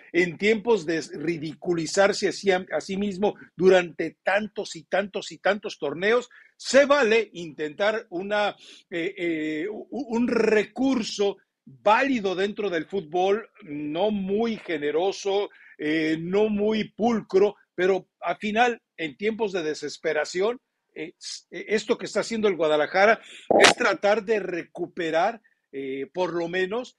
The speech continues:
la, la consistencia de un equipo que ya anhela a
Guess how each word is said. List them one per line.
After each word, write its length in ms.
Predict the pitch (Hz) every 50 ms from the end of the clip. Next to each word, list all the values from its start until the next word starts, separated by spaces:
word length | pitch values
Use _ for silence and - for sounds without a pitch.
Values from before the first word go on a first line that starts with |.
| _ _ -
la, 240 | 131 143 160 - -
la 200 | - 160 175 175
consistencia 1160 | - - 180 185 180 175 - - 185 160 - - - 208 214 220 208 - - 226 233 220 214
de 440 | 202 160 151 165 160 160 156 160 185 -
un 340 | 190 190 208 214 214 220 _ _
equipo 640 | - - 185 165 147 - - 214 202 - - 214 -
que 180 | - 180 165 139
ya 160 | 196 196 202
anhela 720 | 214 202 202 202 214 226 233 240 226 214 196 180 160 147 - - - - - -
a 160 | 165 151 -